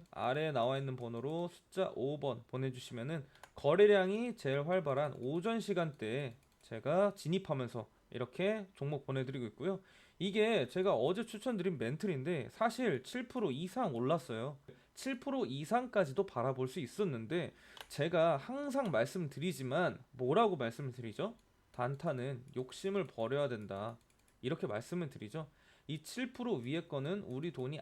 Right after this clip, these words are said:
아니다 라고 생각을 하셔야지 단타하면서 돈을 벌 수 있는 겁니다. 그렇게 생각하셔야지 마음도 편하고, 그렇게 생각해야지 마음도 편해요. 그리고 야구 보시는 분들은 아시겠지만 이 발이 빠른 선수들은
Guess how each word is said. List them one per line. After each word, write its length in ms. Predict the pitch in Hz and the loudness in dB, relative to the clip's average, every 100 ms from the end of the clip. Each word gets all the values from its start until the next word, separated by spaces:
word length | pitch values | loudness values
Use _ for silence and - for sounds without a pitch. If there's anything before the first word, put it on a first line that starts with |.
| - | -8
아니다 500 | 107 139 185 123 - _ - | -4 0 2 0 -2 _ -6
라고 240 | 110 131 | -4 -4
생각을 460 | 127 208 220 156 151 | -6 0 2 2 0
하셔야지 640 | 196 226 151 113 175 262 - _ _ _ _ | 2 4 4 2 -2 -2 -8 _ _ _ _
단타하면서 760 | - 151 185 190 151 127 180 202 - | 0 2 6 4 4 0 -2 -4 -4
돈을 240 | 160 147 | -2 2
벌 100 | 135 | 2
수 140 | 131 | 0
있는 180 | 117 135 | -4 -2
겁니다. 460 | 143 113 98 110 160 _ _ - - | -2 -4 -4 -6 -6 _ _ -20 2
그렇게 240 | 208 240 | 4 4
생각하셔야지 800 | 240 240 226 190 180 139 156 214 127 | 4 4 2 2 4 2 0 -4 0
마음도 320 | 117 131 - | 2 2 -2
편하고, 440 | 196 180 113 104 _ _ _ _ | 0 2 0 -10 _ _ _ _
그렇게 240 | 190 226 | 0 2
생각해야지 720 | 226 220 214 180 139 196 247 131 | 4 4 6 2 2 -4 -6 2
마음도 340 | 127 165 135 | 2 2 -2
편해요. 480 | 202 220 131 160 208 _ - - _ | 0 0 2 -2 -6 _ -20 -20 _
그리고 540 | - 247 196 220 175 113 | 6 6 6 4 4 2
야구 320 | 123 185 247 | 2 2 0
보시는 400 | 143 156 269 240 | -2 -2 -2 0
분들은 300 | 196 196 180 | 2 4 2
아시겠지만 720 | 120 175 170 - 147 185 123 | 0 -2 -4 -4 -2 -2 -2
이 80 | 135 | -8
발이 420 | - 139 185 233 | -4 0 0 0
빠른 280 | 247 254 262 | 0 0 0
선수들은 760 | 233 208 196 135 127 160 117 | -2 -2 -2 0 0 -2 -4